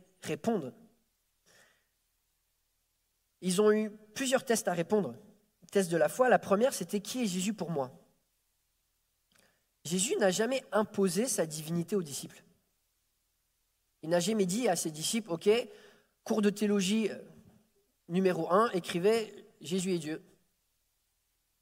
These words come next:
Il leur a donné des preuves, et il les a, il les a laissés cheminer.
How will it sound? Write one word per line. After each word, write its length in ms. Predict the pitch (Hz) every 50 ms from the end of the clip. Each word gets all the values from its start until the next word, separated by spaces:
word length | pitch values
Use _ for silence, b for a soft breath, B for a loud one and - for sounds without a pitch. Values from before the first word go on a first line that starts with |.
| _ _ _ _ _ _ _ _ _ _ _ _ _ _ _ _ _ _ _ _ _ _ _ _ _ _ _ _ _ _ _
Il 80 | - 143
leur 140 | 151 151 156
a 40 |
donné 200 | 156 180 208 262
des 100 | 269 277
preuves, 400 | 226 - - 156 156 180 - - - - - _ _ _ _ _ _ _ _ _ _ _ _ _ _ _
et 60 | - 151
il 60 | 151
les 240 | 151 151 147 143 156
a, 20 | 151 160 180 -
il 240 | - 160 156 - 156
les 180 | 156 151 147 160
a 60 | 151
laissés 240 | 156 147 - - 165
cheminer. 440 | - - 165 147 139 135 127 120